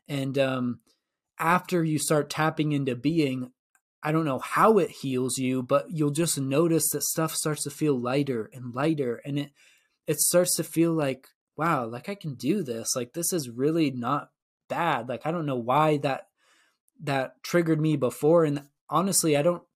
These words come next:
really know if there is a logical explanation for why it heals you, but it just, it just does. Like, you just spend time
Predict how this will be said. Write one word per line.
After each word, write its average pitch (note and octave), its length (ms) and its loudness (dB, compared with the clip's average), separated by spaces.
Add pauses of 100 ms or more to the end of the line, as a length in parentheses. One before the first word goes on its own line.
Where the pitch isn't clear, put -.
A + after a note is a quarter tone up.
really D3+ 280 4
know C#3 400 2
if D3 140 0
there C#3+ 140 0
is D3+ 220 0
a C3+ 60 2
logical C#3 480 0
explanation C#3+ 680 -4
for B2+ 160 -8
why B2 280 0
it C3+ 180 0 (100)
heals C#3 300 -2
you, G3 180 -4
but C#3 200 -2
it - 140 -6
just, - 340 -8
it C3 140 -8
just C#3 320 -4
does. B2 500 0 (480)
Like, B2+ 200 -8
you E3+ 80 0
just F3 220 0
spend D#3 340 -2
time D#3 520 -4